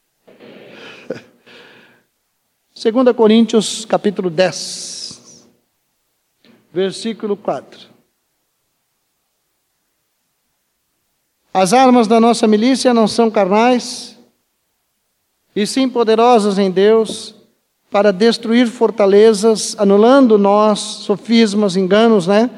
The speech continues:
E toda altivez que se levante contra o conhecimento de Deus. E levando cativo todo o pensamento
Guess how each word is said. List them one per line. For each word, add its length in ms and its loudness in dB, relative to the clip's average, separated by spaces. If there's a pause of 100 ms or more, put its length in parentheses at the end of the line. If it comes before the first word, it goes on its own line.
(480)
E 80 0
toda 260 2
altivez 540 0
que 120 -16
se 120 -6
levante 520 0
contra 340 -4
o 20 -4
conhecimento 760 -2
de 140 -12
Deus. 640 -10 (880)
E 100 0
levando 420 2
cativo 540 -2
todo 280 0
o 60 -4
pensamento 840 0